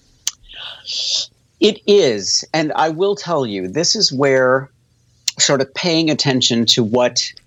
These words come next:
people responded to helped me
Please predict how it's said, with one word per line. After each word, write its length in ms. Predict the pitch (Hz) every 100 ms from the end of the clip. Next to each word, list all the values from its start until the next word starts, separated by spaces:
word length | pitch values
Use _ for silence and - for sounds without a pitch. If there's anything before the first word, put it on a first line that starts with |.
| _ _ _ _ _ _ _ _ -
people 340 | 151 139 139
responded 680 | 113 107 - 113 117 156 147
to 380 | - 175 185 220 - _ _ -
helped 400 | 175 165 - 170
me 460 | 139 131 127 127